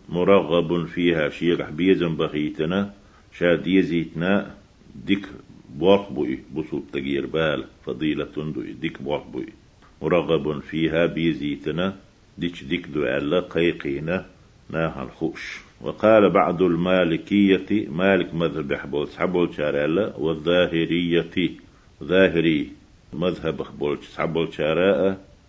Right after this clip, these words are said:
إنها واجبة. صار سنة آل سعش، زيارة واجب تو آل. هند آل شي، تان بخ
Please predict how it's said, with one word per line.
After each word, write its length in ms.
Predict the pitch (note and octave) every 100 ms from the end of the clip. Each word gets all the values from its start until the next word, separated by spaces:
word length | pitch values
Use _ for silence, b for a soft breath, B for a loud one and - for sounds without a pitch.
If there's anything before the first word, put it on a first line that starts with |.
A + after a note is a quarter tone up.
| _ -
إنها 440 | F2+ E2+ D2+ D#2
واجبة. 640 | D#2 D#2 D2+ E2+ D#2 C#2+ - G#1 G1+ - _ _ _
صار 240 | C2+ D2 - -
سنة 280 | F2+ D#2+ D2+ -
آل 260 | C2 C2+ -
سعش، 320 | - F2 G#2 - - _ _ _ -
زيارة 680 | C#2+ E2+ F2+ E2+ D#2+ G#2 - - - _ - D#2
واجب 440 | E2 F#2 F2 D2 -
تو 120 | C2
آل. 300 | A1+ A#1 A1+ - - _ _ _
هند 180 | E2+ F2
آل 320 | C#2 C#2+ C#2 C2
شي، 100 | F2+
تان 400 | - C#2+ D2 D2+
بخ 340 | G2+ -